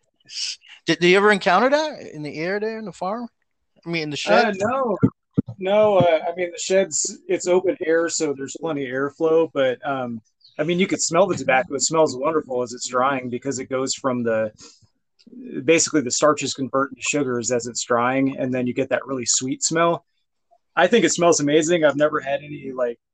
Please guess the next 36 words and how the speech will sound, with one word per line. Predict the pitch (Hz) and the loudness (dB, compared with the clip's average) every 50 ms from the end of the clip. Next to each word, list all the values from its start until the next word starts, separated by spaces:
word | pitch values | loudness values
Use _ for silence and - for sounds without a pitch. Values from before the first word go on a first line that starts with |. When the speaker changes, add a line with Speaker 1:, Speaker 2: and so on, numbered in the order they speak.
| _ _ _ - | _ _ _ -10
Speaker 2:
I've | - 131 113 | -8 -6 -4
never | 135 135 120 | -2 -2 -2
Speaker 1:
Right. | 117 120 | -4 -2
Speaker 2:
felt | - 139 123 - | -2 -2 -2 0
sick | - - 147 139 - | -4 -4 -4 -4 -6
from | - 147 147 147 | -8 -8 -6 -6
it | 147 139 | -2 0
or | 151 147 | 0 0
anything. | 147 151 143 143 147 151 147 135 _ _ _ _ _ _ _ _ - _ _ - | 0 -2 -4 -4 -6 -6 -6 -8 _ _ _ _ _ _ _ _ -20 _ _ -16
Speaker 1:
Mm-hmm. | 127 123 127 135 151 165 _ _ _ _ _ _ _ _ _ _ _ _ _ _ _ _ _ _ _ - - - - - - - _ | -12 -12 -10 -10 -12 -12 _ _ _ _ _ _ _ _ _ _ _ _ _ _ _ _ _ _ _ -20 -20 -18 -18 -18 -20 -20 _
Wow, | - 110 117 123 120 113 110 | -8 -4 -2 -2 -2 -2 -4
that's | 110 120 127 - - | -6 -8 -8 -8 -10
amazing. | 107 104 104 113 123 127 123 120 110 110 - _ - - - - - - - _ - - - | -10 -10 -10 -8 -8 -10 -10 -10 -12 -14 -14 _ -20 -20 -20 -20 -20 -20 -20 _ -12 -2 2
Um, | 147 156 156 135 | 2 2 2 2
so, | - - 208 170 | 0 0 0 0
so | 160 - 202 | 0 -2 0
when | 202 226 262 | 0 0 0
did | 294 277 | 0 0
you | 269 240 | -2 -2
first | - - 214 214 214 - - | -2 -2 -2 -2 0 -2 -4
encounter | 190 170 - - 180 190 202 202 185 | -4 -4 -2 0 0 2 2 0 -2
tobacco | 147 - 165 143 143 147 170 - - 151 | -2 -4 -4 -2 0 -2 -2 -2 -4 -4
in | 127 | -2
your | 127 156 175 | -2 -4 -2
life? | 170 147 123 120 113 - - - - _ - - | -2 -4 -4 -2 -4 -6 -6 -6 -20 _ -14 -6
I | - | -2
mean, | 170 190 190 160 | 2 2 4 4
I, | 175 | 2
I | 185 165 160 180 | 2 2 0 2
know | 185 202 | 2 2
you | 214 208 196 | 2 2 2
mentioned | 185 180 190 180 - 196 185 165 | 2 2 0 0 -2 -4 -2 0
how | 165 156 147 139 131 | 2 2 2 0 -2
in | - 139 139 143 | -4 -6 -6 -4
your | 139 135 131 | -4 -4 -4
youth, | 127 135 160 175 170 147 - - - | -6 -6 -6 -6 -6 -6 -8 -12 -20